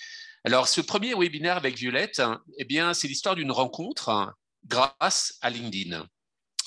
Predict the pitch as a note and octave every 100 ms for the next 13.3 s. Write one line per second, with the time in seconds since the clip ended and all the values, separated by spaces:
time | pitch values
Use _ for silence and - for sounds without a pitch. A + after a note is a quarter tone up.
0 | - C#3+ D3+ B2+ F3 G#3 C3 B2 - F#3
1 | - C#3 A2+ - - G#2 F2+ - _ -
2 | - - A#2 C3 C3 B2+ B2 E3+ - D#3+
3 | A#2+ A#2 A#2 A#2+ _ B2 B3+ E4+ _ _
4 | C3 C3 C#3+ D#3 F#3+ F3 C3 D3+ F#3+ B3
5 | - C3+ C3+ C3+ D3+ B2+ C#3 A#3 - B2
6 | B2+ B2 B2+ - D3 - B2+ - A#2 -
7 | F3 A3+ A#2 G2 F2+ - - - B2+ -
8 | C#3 - - C#3+ E3 G#3 - C3+ - -
9 | E3+ E3 D#3 C3 B2 A#2+ C#3+ G#3+ C#3 G#2
10 | - _ _ A#2+ B2+ B2+ F#3+ F#3 C3 B2
11 | C3 B2 - B2+ A#2 D3 G#3 - A#2 C#3
12 | E3 C#3 B2 C3 D#3 - _ - C3+ A2+
13 | E2+ D#2+